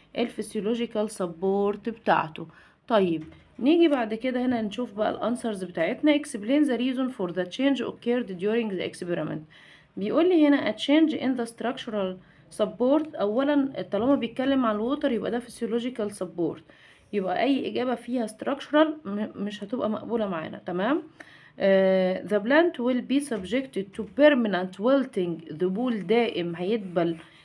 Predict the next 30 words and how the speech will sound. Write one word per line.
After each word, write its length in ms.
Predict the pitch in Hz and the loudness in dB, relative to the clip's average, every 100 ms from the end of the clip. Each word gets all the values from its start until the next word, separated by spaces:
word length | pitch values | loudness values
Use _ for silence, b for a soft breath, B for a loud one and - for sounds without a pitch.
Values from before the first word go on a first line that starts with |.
| B | B
نهائيًا 640 | 185 185 196 202 247 196 180 | -6 -2 -2 0 0 -2 -4
after 320 | 240 - 208 | -8 -6 -6
nine 340 | 185 214 208 | -2 -2 -2
hour. 280 | - 240 277 | -2 0 0
طب 200 | 285 180 | -2 -4
أجيب 260 | 185 214 208 | -4 -6 -8
ن-، 260 | 202 190 | -6 -4
nine 280 | 208 208 - | -2 -2 -4
hour 280 | 185 170 165 B B B B | -4 -4 -6 B B B B
كان 180 | 208 196 | -2 0
بيمتص 540 | 196 196 240 262 - | -2 -2 -4 -6 -8
كام؟ 440 | 220 220 214 214 208 b b b _ - | -4 0 0 -2 -6 b b b _ -4
twenty-five. 360 | 208 220 208 | 0 0 0
بيخرج 640 | 196 175 165 180 226 226 220 | 0 0 -2 -4 -4 -2 -4
كام؟ 280 | 220 214 214 | -2 -2 -2
thirty-five. 420 | 214 190 196 190 170 165 | -4 -6 -6 -2 -2 -2
لا 280 | 170 196 - | -2 -2 -2
مش 200 | 185 - | -6 -4
هيبقى 280 | 170 170 160 | -4 -4 -6
فيه، 260 | 160 190 196 B B | -6 -6 -8 B B
اه 120 | 226 | 4
هو 280 | 247 247 196 | 4 0 0
هيفقد 480 | 190 233 302 - - | 0 -2 -2 -8 -10
شوية 280 | 214 220 233 | -4 -2 -2
الفسيولوجيكال 680 | - - 180 214 220 196 175 | -6 -12 -6 -4 -4 -4 -6
سبورت 420 | 180 170 208 196 | -6 -4 -4 -4
بتاعته 400 | 175 202 226 233 | -6 -4 -4 -4
بس 260 | 202 208 | -4 -6
مش 160 | 190 185 | -8 -8
هتعمل 460 | 170 233 233 214 | -4 -2 -2 -4